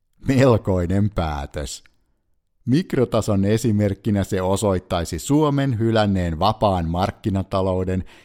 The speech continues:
ja siirtyneen kommunismiin. Kuka haluaisi omistaa sellaisessa yhteiskunnassa mitään? Tai mitä omistaminen edes tarkoittaisi, ellei hallinta- ja määräämisoikeutta?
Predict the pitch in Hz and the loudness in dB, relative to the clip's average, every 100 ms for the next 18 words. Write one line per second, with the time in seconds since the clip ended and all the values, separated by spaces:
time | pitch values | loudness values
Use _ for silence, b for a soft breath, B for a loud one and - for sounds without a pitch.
0 | - 156 202 180 117 - 95 85 82 - | -6 -4 -2 -2 -2 -2 -2 -2 -4 -2
1 | 170 170 113 95 85 76 - 85 78 73 | 0 2 2 2 0 -2 -6 -8 -8 -8
2 | 71 69 _ _ _ _ _ _ _ _ | -10 -14 _ _ _ _ _ _ _ _
3 | _ 120 139 107 78 85 104 104 98 92 | _ -4 0 0 0 2 4 4 4 2
4 | 113 123 131 113 - 107 90 - 160 156 | 0 4 6 4 2 -2 -2 2 4 4
5 | 117 104 107 - 120 143 139 - 95 - | 2 0 -2 -2 2 2 2 0 -2 -2
6 | 120 110 110 139 147 175 - 80 73 71 | 0 0 0 -2 2 0 -2 -6 -6 -8
7 | - _ _ _ - 175 196 226 220 160 | -12 _ _ _ -2 2 6 6 4 -6
8 | - - 151 151 117 87 - 98 87 87 | -8 0 4 6 6 2 -4 -2 -2 0
9 | 85 90 123 123 117 - 131 123 107 98 | -2 -4 -2 0 -2 2 4 4 2 -2
10 | 92 - 92 92 127 135 120 101 110 170 | -2 -2 -2 -2 -2 -2 0 0 2 2
11 | 156 120 127 120 123 160 165 123 113 110 | 2 0 0 0 0 0 0 0 0 -2
12 | - 143 127 87 80 71 - _ 78 | -2 0 2 0 -6 -8 -10 _ -8